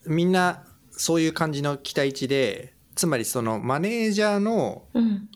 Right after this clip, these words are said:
Speaker 1: 功用っていうか、マネージャーがいることによってどういうことが起きてほしいのかっていうのはみんななんとなくあるんですけど、
Speaker 2: うん。
Speaker 1: で、で、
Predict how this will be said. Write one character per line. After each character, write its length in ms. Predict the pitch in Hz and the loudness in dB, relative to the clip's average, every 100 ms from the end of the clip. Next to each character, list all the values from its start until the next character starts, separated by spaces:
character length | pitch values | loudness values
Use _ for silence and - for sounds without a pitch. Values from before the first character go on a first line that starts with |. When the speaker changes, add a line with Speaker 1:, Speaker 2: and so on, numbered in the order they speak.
| - | 0
Speaker 1:
功 260 | 277 233 | 4 4
用 300 | 143 104 92 | 4 0 -6
っ 100 | - - | -12 -8
て 80 | |
い 100 | 107 | -4
う 60 | 101 | -4
か、 400 | - 113 90 - - _ - _ - _ | 0 0 -2 -6 -20 _ -20 _ -20 _
マ 80 | 131 | -2
ネ 160 | 185 220 | 0 2
ー 40 | |
ジ 100 | 208 | 2
ャ 40 | |
ー 40 | 208 | 2
が 100 | 196 | 2
い 80 | 190 | 2
る 100 | 208 | 0
こ 100 | 233 | 0
と 140 | 214 | 2
に 100 | 185 | 2
よ 80 | 147 | 0
っ 20 | |
て 500 | - - 180 147 110 | -2 0 2 2 0
ど 260 | 127 135 175 | -2 0 2
う 60 | 202 | 2
い 80 | 208 | 0
う 60 | |
こ 120 | 208 | -2
と 100 | 214 | -2
が 120 | 190 131 | 0 0
起 160 | 170 | -2
き 20 | - | 0
て 80 | |
ほ 120 | 165 156 | 0 0
し 200 | - 196 | 0 2
い 40 | |
の 120 | 175 | 2
か 320 | 151 165 165 - - _ _ _ _ | 0 -2 -2 -8 -20 _ _ _ _
っ 40 | |
て 80 | - | 0
い 80 | 247 | 2
う 40 | |
の 80 | 247 | 4
は 80 | 156 | 2
み 120 | 135 | 2
ん 60 | 139 | -2
な 80 | 135 | 0
な 120 | 135 | 0
ん 100 | 131 | 0
と 100 | 147 | -2
な 100 | 139 | -2
く 460 | - 98 92 98 - - _ _ _ - | -2 -2 -2 -4 -12 -20 _ _ _ -4
あ 100 | 123 | -4
る 120 | 101 | -4
ん 40 | |
で 80 | 85 | -8
す 120 | - | -8
け 100 | - | -6
ど、 360 | 98 123 104 90 _ _ _ _ | -2 0 -2 -6 _ _ _ _
Speaker 2:
う 80 | - | 0
ん。 240 | 247 220 - - | 0 0 -6 -4
Speaker 1:
で、 160 | 143 | -4
で、 320 | - 151 175 | -4 -4 -2